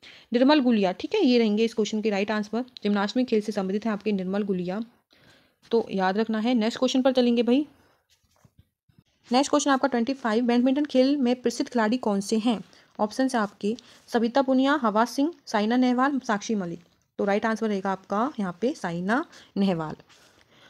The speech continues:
ट्वेंटी सिक्स क्वेश्चन आपका, हरियाणा राज्य में शहीद भगत सिंह स्टेडियम कहाँ स्थित है? रेवाड़ी में, सिरसा में, भिवानी में, हिसार में। तो इसका राइट आंसर रहेगा आपका सिरसा में,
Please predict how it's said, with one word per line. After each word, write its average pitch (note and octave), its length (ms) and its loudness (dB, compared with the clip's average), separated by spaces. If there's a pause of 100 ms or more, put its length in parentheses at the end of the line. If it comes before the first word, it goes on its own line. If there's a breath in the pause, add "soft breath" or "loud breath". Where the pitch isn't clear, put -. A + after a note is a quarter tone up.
(120 soft breath)
ट्वेंटी C4 260 4
सिक्स - 300 -4
क्वेश्चन C#4 320 2
आपका, A#3 340 2
हरियाणा A#3+ 380 0
राज्य A#3 300 2
में A#3 120 0
शहीद A#3+ 360 -2
भगत G3+ 220 0
सिंह A#3+ 220 -4
स्टेडियम A3 400 -2
कहाँ A3+ 280 -4
स्थित - 320 -10
है? G3+ 140 -6 (440 loud breath)
रेवाड़ी A3 380 4
में, C#4+ 180 2
सिरसा A3+ 340 -2
में, C4 160 2
भिवानी F#3+ 380 -2
में, C4+ 120 0
हिसार F3+ 360 -8
में। E3+ 160 -12 (920)
तो G#3+ 80 -2
इसका G3+ 240 0
राइट G#3 180 0
आंसर F#3 200 -4
रहेगा F3+ 200 -4
आपका A#3 220 -2
सिरसा F3 340 -6
में, E3+ 160 -14